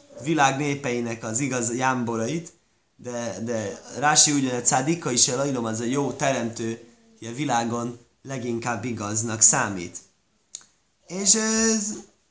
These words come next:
ugye ma is vannak milyen problémák egy valakinek, és akkor ezért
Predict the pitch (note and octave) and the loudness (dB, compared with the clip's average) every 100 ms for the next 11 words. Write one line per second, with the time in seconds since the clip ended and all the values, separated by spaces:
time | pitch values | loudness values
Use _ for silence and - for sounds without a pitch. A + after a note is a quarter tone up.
0 | _ _ _ - D#3+ E3+ E3 C#3+ D3 C3+ | _ _ _ -12 -2 2 4 4 4 2
1 | C3 G3 G#3 F#3+ F3+ E3+ E3 E3 D#3+ D#3+ | 0 2 2 2 2 2 2 2 2 2
2 | D#3 D#3+ D3+ D3+ D3 D#3 C#3+ C#3 C#3 C3 | 2 0 0 2 2 0 -2 -2 -2 -2
3 | B2 B2 A#2+ A#2+ A2+ A2 G#2 | -2 -4 -2 -2 -2 -4 -4